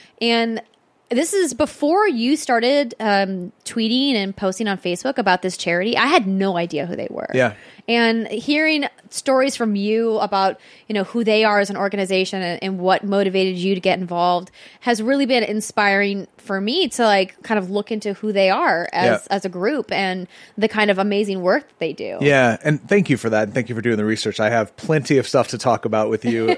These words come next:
Speaker 1: <laughs>
Speaker 2: offline if you want. But I mean, that's the reality of it. Like, not getting into the politics of, like, big pharma and things like that, but you know, uh, cancer research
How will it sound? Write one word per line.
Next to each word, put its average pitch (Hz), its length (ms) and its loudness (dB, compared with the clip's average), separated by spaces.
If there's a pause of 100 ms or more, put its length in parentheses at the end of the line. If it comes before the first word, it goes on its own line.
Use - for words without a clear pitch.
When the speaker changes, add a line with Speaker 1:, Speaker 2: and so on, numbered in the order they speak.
(100)
Speaker 1:
<laughs> 427 100 0
Speaker 2:
offline 139 460 2
if 127 140 -2
you 127 140 0
want. 120 320 2
But 127 240 0 (320)
I 160 60 2
mean, 180 120 4
that's 208 180 0
the 185 60 2
reality 143 320 4
of 117 80 0
it. 120 60 2
Like, 120 160 -2
not 147 240 2
getting 151 200 2
into 135 140 0
the 120 100 -2
politics 120 560 0
of, 113 140 -4
like, 117 220 -2
big 117 160 -2
pharma 123 360 0
and 151 100 -6
things 165 180 -4
like 175 160 -4
that, 180 240 0
but 117 260 0 (760)
you 143 60 0
know, 127 280 2 (120)
uh, 139 240 -2
cancer 175 420 0
research 143 680 0